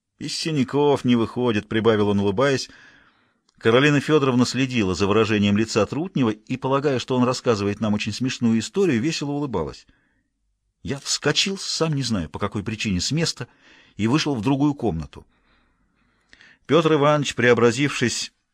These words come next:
из ергака в архалух, архалук, рот короткого кафтана, бегал по комнатам, выскакивал на крыльцо, кричал, бранился и торопил прислугу,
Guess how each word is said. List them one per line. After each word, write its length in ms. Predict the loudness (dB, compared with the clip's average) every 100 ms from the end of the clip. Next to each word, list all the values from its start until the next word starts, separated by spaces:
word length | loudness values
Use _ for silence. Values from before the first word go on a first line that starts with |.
| _ -4
из 220 | -2 2
ергака 600 | 2 4 2 2 4 4
в 80 | 4
архалух, 720 | 2 2 2 2 -2 -6 -14 -18 _ _ _ _ _ _ _ _ _ _ _ _ -12
архалук, 540 | -10 -8 -8 -8 -8 -8
рот 200 | -8 -6
короткого 400 | -8 -8 -10 -8
кафтана, 480 | -10 -8 -10 -10 -16 _ -18
бегал 400 | -2 0 0 -2
по 160 | -4
комнатам, 600 | -6 0 0 0 -4 -4
выскакивал 520 | -2 -2 -2 -2 -2 -2
на 100 | -2
крыльцо, 460 | -4 -4 0 0
кричал, 560 | 0 -6 -4 -2 0 0
бранился 500 | -2 0 0 0 -2
и 60 |
торопил 360 | 0 0 0 -2
прислугу, 540 | -2 -4 0 2 0